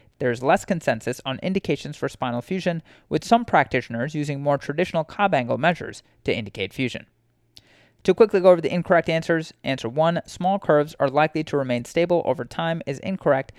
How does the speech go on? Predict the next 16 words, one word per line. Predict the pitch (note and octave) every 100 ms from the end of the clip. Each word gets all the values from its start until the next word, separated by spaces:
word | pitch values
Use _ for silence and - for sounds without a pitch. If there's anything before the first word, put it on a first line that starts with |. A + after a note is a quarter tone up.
| _ _
as | - C3+ -
unlike | F3+ F3+ D#3+ D#3+ -
adolescent | E3+ E3+ D#3+ - D3+ -
idiopathic | F#3 F3+ D#3 C#3+ D3+
scoliosis | - B2 A#2+ C3+ C#3+ C#3+ -
in | C3+
which | A#2 -
small | - D#3+ D#3+
curves | D#3 C#3+ D#3+
may | D#3+
remain | D#3 C3+ B2+
stable | - E3+ E3+ -
over | D3+ C#3+
time | - C#3+ C#3+
after | A#2 - A#2
maturity, | A2+ E3 D#3+ D#3